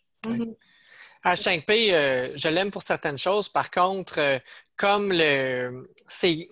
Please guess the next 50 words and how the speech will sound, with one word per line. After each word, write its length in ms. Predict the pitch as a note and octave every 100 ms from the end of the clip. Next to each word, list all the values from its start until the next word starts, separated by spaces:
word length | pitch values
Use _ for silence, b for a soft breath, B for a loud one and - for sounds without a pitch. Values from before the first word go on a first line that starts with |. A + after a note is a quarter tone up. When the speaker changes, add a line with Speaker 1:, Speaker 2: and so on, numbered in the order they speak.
| _
Speaker 2:
le 180 | F3 E3
manque 220 | F3+ G3
de 80 | E3+
gabarit 1000 | D3+ F#3+ F3+ E3+ D#3 G#3 A3+ A#3+ A#3+ A3
pour 240 | - F3+ E3
le, 200 | D#3+ D3
l'outil 340 | D3+ - -
de 40 | -
présentation, 1040 | F#3 E3 E3 D3+ D3 C#3 - F#3+ F#3 F#3+
que 160 | - C#3
je 60 |
voudrais 200 | C#3+ D3+
tellement 260 | - D3+ D#3+
rendre 200 | E3+ D#3
interactive 680 | D3 D3 C3+ C3+ - F3+ E3+
mes 100 | C#3+
présentations 580 | - C#3 C3+ C3+ - F3
avec 160 | D3+
H 80 | C#3
cinq 280 | - C#3 C3
P, 160 | F3+ G3 B B B B
je 140 | D3+ F3
n'ai 80 | F3
pas 340 | A3+ A#3+ A3
encore 340 | E3+ D3 G3 F#3+
creusé 480 | - G3+ G3 F3 A#3
beaucoup 340 | F#3+ E3+ -
la 100 | G#3+
fonction 400 | E3 D#3+ - F#3
vidéo 240 | F3 G3+ A3
de 80 |
H 80 | F#3
cinq 240 | - D#3+ D3
P 140 | A#3
parce 200 | G#3+ D3
que, 100 | - D3 _
pour 200 | F#3+ E3+
vrai, 360 | E3+ F#3+ A#3+ -
je 120 | D#3+
sais 160 | D#3 F#3+
pas 140 | A#3+
qu'est-ce 180 | A3 G3+
que 140 | G3
j'ajouterais 600 | D#3+ G3+ F3+ F#3 - G#3 F#3+
à 140 | D3+
Edpuzzle, 500 | D3+ D#3+ D3+ F#3+ F#3
qu'est-ce 200 | - D3+
qui 100 | -
lui 120 | D#3+ D#3+
manquerait. 440 | C#3+ C3 - E3+